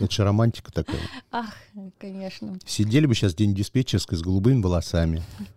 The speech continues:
Speaker 2: <laughs> Было бы забавно.
Speaker 1: Как Ань-, Галя говорила: «Наша-то артистка в парике опять пришла».
Speaker 2: Но я, на самом деле, хорошо училась. А, но была ситуация,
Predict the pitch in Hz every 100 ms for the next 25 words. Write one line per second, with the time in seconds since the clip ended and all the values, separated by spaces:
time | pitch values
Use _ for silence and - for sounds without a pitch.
0 | _ _ - - _ 339 453 453 - 214
1 | 220 208 208 214 208 190 190 196 - -
2 | - 107 - 104 101 113 113 101 95 101
3 | 123 - 117 - - 104 - 95 101 254
4 | - 135 156 113 110 104 101 107 98 95
5 | 92 101 _ - - - 220 277 302 311
6 | 285 269 269 262 - - 233 - 226 302
7 | - 214 170 - - _ _ _ - 202
8 | 202 196 180 196 214 - 196 214 - 208
9 | 180